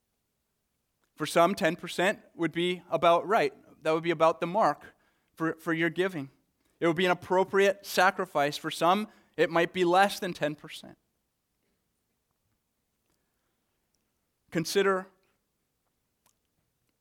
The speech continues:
consider this, that what you give as it's relative to your income it's most important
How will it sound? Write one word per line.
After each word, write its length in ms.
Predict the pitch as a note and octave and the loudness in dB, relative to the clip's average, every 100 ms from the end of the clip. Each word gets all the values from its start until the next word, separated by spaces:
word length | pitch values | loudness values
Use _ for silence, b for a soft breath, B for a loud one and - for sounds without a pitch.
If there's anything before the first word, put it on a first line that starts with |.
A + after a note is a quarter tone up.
| _ _ _ _ | _ _ _ _
consider 340 | D3 - F3+ | -10 -4 -2
this, 260 | C#3+ C#3 - | 0 0 0
that 240 | C#3+ - _ _ A2+ - | -2 -2 _ _ -20 -6
what 280 | C#3 E3+ | 0 0
you 160 | F3+ F#3 | 0 -8
give 540 | C#3 D#3 D3 D#3 F#3 - _ _ _ _ _ | -4 0 2 0 -6 -20 _ _ _ _ _
as 160 | D3 D3 | -6 -4
it's 160 | C3+ | -8
relative 560 | C#3+ D#3 F3 F3 E3+ - | 2 4 4 2 -6 -6
to 140 | - | -4
your 160 | C#3+ C#3 | -2 -2
income 520 | D3 D#3+ - B2+ D3 - _ _ _ _ _ _ _ _ _ _ _ _ _ _ _ _ - | -4 -6 -6 -8 -8 -14 _ _ _ _ _ _ _ _ _ _ _ _ _ _ _ _ -14
it's 160 | C#3+ | -10
most 340 | E3 F3 A3 - | 0 2 2 -2
important 720 | E3+ - F3+ G3 F#3 - - | -8 -2 0 0 -4 -16 -20